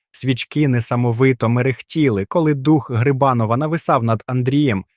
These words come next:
його присутність була порожнечею відчаю і ненависті. Андрій відчув, як темрява наближається, погрожуючи поглинути його цілком.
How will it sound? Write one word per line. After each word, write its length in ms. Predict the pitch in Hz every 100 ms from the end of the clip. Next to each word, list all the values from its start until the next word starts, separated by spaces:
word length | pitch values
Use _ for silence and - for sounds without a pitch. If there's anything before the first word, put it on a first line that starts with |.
| _
його 220 | 135 143 156
присутність 680 | 139 123 147 135 110 104
була 280 | 117 123 120
порожнечею 800 | 113 120 120 107 123 113 113 110
відчаю 600 | 104 127 117 - 95 90 -
і 80 |
ненависті. 760 | 135 143 117 87 85 78 - 73 - _ _
Андрій 380 | 131 139 175 175
відчув, 420 | 131 - 151 156
як 200 | 113 120
темрява 480 | - 127 127 117 107
наближається, 800 | 107 107 120 107 131 127 110 -
погрожуючи 800 | 95 127 117 139 123 113 107 -
поглинути 760 | 107 165 143 156 135 104 92 98
його 280 | 107 113 147
цілком. 600 | - 104 - 98 90